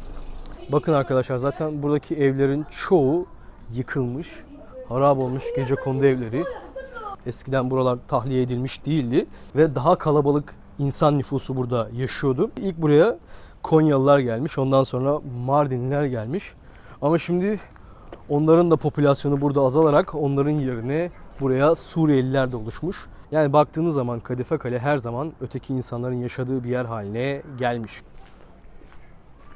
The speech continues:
Wow, şu merdivenlerden aşağı inmek istedim ancak oradan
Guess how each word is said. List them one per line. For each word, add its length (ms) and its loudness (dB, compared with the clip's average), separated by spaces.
Wow, 600 4
şu 140 -8
merdivenlerden 600 2
aşağı 340 0
inmek 220 2
istedim 260 -2
ancak 460 -2
oradan 400 -2